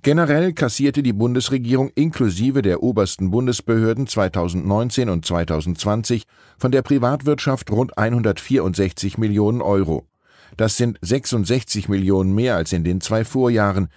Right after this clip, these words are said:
wie der unserer Reaktion vorliegende Integritätsbericht der Bundesregierung zeigt. Dass achtzig Prozent jener Sponsoringsumme ans Ministerium von Jens Spahn flossen,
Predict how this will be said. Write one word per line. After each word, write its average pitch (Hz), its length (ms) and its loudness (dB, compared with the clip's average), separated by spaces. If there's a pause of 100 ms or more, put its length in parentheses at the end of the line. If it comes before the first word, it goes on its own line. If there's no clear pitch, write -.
(360)
wie 131 140 2
der 127 280 2
unserer 113 380 0
Reaktion 110 640 -2
vorliegende 104 600 0
Integritätsbericht 101 1120 -2
der 113 80 2
Bundesregierung 78 880 0
zeigt. - 420 -6 (480)
Dass 107 160 -4
achtzig 139 320 -2
Prozent 139 460 0
jener 101 240 2
Sponsoringsumme 101 920 0
ans 87 240 -4
Ministerium 107 720 2
von 87 200 -2
Jens 82 280 0
Spahn 123 380 -2
flossen, 120 420 -2